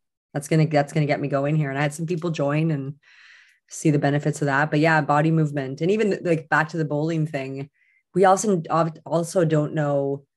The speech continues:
like, there's an uncomfortability of being in our own skin and not being, not being drunk or high, <laughs> doing an activity we, we would connect probably normally with something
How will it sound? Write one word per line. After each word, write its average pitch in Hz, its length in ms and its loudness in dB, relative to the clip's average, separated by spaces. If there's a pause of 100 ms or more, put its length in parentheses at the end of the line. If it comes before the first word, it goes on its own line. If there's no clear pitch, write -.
(200)
like, 151 140 -2
there's 160 160 2
an 165 80 2
uncomfortability 165 840 -2
of 127 80 -6
being 147 180 -2
in 143 100 -2
our 135 180 -4
own 151 220 -2
skin 156 500 -6
and 139 200 -6
not 131 220 -6
being, 135 540 -6 (400)
not 143 280 0
being 139 400 2 (280)
drunk 147 320 2
or 151 80 4
high, 220 800 4 (220)
<laughs> - 200 -18
doing 190 280 6
an 185 40 2
activity 180 460 0
we, 170 200 0
we 165 180 -4
would 156 140 -2
connect 156 560 -6
probably 147 260 -2
normally 139 400 -6
with 135 140 -8
something 135 680 -6